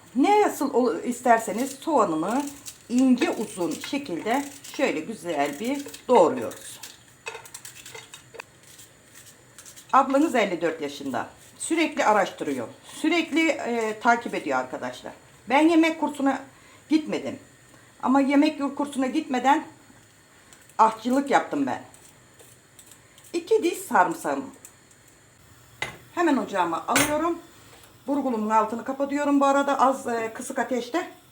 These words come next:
Ay, yemeklerin lezzeti kısık ateştedir. Buradan beni Ramazan ustam izlerse o da ve öbürki usta kardeşlerim, şef kardeşlerim isterlerse,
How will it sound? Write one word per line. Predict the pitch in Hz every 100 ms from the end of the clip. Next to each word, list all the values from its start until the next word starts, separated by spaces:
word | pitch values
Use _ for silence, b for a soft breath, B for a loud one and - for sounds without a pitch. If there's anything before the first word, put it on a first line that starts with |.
| _
Ay, | 269 - B B B
yemeklerin | 254 370 415 - 285 262 254
lezzeti | 370 415 320 - 427
kısık | 381 - -
ateştedir. | 220 180 - 160 151 - - - _ b b b b b _ _ -
Buradan | 208 339 403 339 311
beni | 320
Ramazan | 277 294 302 339 339 339
ustam | 294 - 269 -
izlerse | 285 285 349 320 370 381 - - - - -
o | 311
da | 294 - - - - _ _ _ _ _ -
ve | 208 233
öbürki | 226 277 277 294 277
usta | 247 - 285 254 214
kardeşlerim, | 214 220 208 190 - 185 - - b -
şef | - 320 330
kardeşlerim | 220 185 185 180 185 185
isterlerse, | - - 262 254 247 339